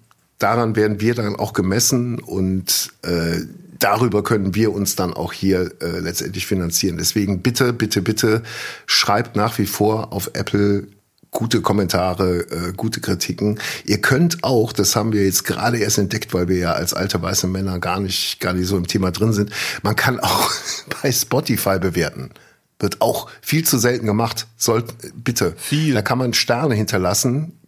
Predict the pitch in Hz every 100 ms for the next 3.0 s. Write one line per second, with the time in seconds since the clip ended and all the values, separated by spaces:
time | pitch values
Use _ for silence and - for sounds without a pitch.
0 | _ _ - 131 131 117 127 113 104 98
1 | 95 - 135 113 104 110 127 120 110 107
2 | - 117 - 107 - 101 92 85 76 -